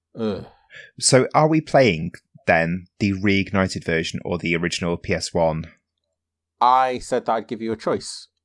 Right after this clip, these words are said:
Speaker 1: uh,
Speaker 2: Oh,
Speaker 1: before we
Speaker 2: okay.
Speaker 1: started recording, so you can choose whichever one you want, because I
Speaker 2: Well,
Speaker 1: believe that you've got it on the Switch, haven't you?
Speaker 2: I have, um, and,
Speaker 1: Yeah.
Speaker 2: and on the PlayStation one, actually. Uh, I think we should go, we should go pure. We should probably go,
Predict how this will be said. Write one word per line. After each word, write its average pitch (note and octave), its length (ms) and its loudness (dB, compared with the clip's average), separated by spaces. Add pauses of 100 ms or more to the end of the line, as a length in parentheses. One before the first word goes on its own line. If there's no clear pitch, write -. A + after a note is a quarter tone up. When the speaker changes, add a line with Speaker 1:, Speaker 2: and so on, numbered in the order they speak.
(140)
Speaker 1:
uh, - 80 -6
Speaker 2:
Oh, D3+ 320 6
Speaker 1:
before G#2 140 0
we G2 60 4
Speaker 2:
okay. F#2+ 100 4
Speaker 1:
started G2 320 -2
recording, A2 440 -2
so A#2 160 -4
you A2+ 360 -4
can A#2+ 240 -10
choose B2+ 360 -4
whichever A2+ 340 -4
one A2 140 0
you A2 120 -4
want, G2+ 200 0
because - 160 -14
I G#2 60 0
Speaker 2:
Well, - 160 0
Speaker 1:
believe A2+ 240 -4
that G#2 100 -10
you've G#2 180 -12
got G#2+ 160 0
it F#2+ 60 -2
on D#2+ 120 -6
the D#2 60 -10
Switch, - 380 -10
haven't D#2 220 -12
you? C#2 220 -14
Speaker 2:
I F#2+ 180 2
have, E2 360 -4 (180)
um, D#2+ 360 -6 (360)
and, A2 140 0
Speaker 1:
Yeah. D#2+ 140 0 (120)
Speaker 2:
and A2+ 160 0
on F#2 120 -4
the G#2+ 60 -4
PlayStation F#2+ 340 -4
one, F#2 140 -2
actually. - 340 -8 (100)
Uh, F#2+ 280 4
I G#2+ 560 0 (180)
think F2+ 260 -4
we F#2+ 60 -10
should - 160 -8
go, F2 200 0 (180)
we - 60 -8
should - 160 -6
go - 60 -18
pure. D#2 300 -4
We G2 80 -6
should - 160 -8
probably F#2 280 0
go, E2+ 340 0